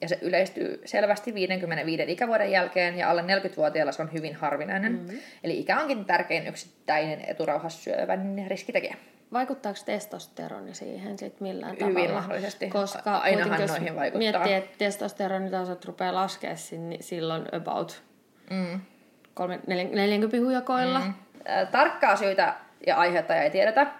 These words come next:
Speaker 1: mutta mieshormonit eli androgeenit vaikuttavat todennäköisesti sen syntyyn. Ja tiedetään myös, että eturauhassyöpä ei kehity niillä, joiden mieshormonien määrä on erittäin pieni.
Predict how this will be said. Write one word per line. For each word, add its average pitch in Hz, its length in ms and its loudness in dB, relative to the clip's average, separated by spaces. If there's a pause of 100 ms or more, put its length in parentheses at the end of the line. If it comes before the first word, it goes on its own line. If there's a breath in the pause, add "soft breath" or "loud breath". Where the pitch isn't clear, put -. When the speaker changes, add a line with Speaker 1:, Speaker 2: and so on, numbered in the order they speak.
(140)
Speaker 1:
mutta 185 240 -2
mieshormonit 240 600 2
eli 226 160 4
androgeenit 214 680 2
vaikuttavat 240 500 -2
todennäköisesti 196 520 -2
sen 165 140 -6
syntyyn. 190 540 -4 (420 loud breath)
Ja 190 60 -2
tiedetään 214 600 2
myös, 202 180 0
että - 180 -4
eturauhassyöpä 202 760 0
ei 302 180 2
kehity 302 300 2
niillä, 311 280 0
joiden 302 260 4
mieshormonien 269 680 -2
määrä 269 560 -2
on 285 220 -2
erittäin 311 380 -4
pieni. 277 280 -4